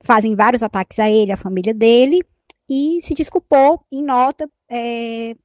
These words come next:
porque diz que o respeito deve imperar em qualquer relação. Aqui a gente tá colocando o outro lado, mas essa C P I do M S T, ela tem sido palco, é, Vitor,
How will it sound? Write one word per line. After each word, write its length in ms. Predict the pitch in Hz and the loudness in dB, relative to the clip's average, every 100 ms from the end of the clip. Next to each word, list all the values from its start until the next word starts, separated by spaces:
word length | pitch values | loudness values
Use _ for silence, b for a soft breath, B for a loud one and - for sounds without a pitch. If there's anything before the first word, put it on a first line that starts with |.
| _ | _
porque 240 | 269 277 | -12 -10
diz 200 | 262 254 | -12 -12
que 80 | - | -12
o 40 | |
respeito 380 | 247 254 226 226 | -12 -12 -14 -12
deve 220 | 220 214 | -12 -10
imperar 340 | 233 240 214 208 | -10 -8 -6 -6
em 20 | |
qualquer 320 | 220 214 214 | -8 -8 -6
relação. 460 | 202 226 269 - 170 | -4 -2 -4 -4 -4
Aqui 300 | 170 202 208 b b | -4 -8 -8 b b
a 60 | 190 | -2
gente 160 | 196 208 | -2 -2
tá 80 | |
colocando 420 | 190 208 - 196 202 | -2 -2 -2 -2 0
o 20 | |
outro 260 | 196 - | 0 2
lado, 460 | 202 190 240 214 196 B B B - | 4 4 4 2 -2 B B B 0
mas 240 | 247 254 | 4 6
essa 180 | 320 359 | 4 2
C 140 | - | 0
P 220 | - 330 302 | 2 2 2
I 40 | |
do 80 | 302 | 0
M 140 | 294 | 0
S 200 | 285 - | -2 -2
T, 520 | 302 285 269 277 359 - - | -4 2 4 4 2 -4 -8
ela 180 | 269 277 | -6 -4
tem 160 | 311 | -6
sido 240 | 311 254 294 | -8 -10 -10
palco, 640 | - 240 240 277 - 339 - - _ - | -4 -2 -2 -4 -8 -8 -10 -20 _ -12
é, 140 | 220 | -12
Vitor, 600 | 202 208 - 202 202 | -10 -12 -8 -6 -6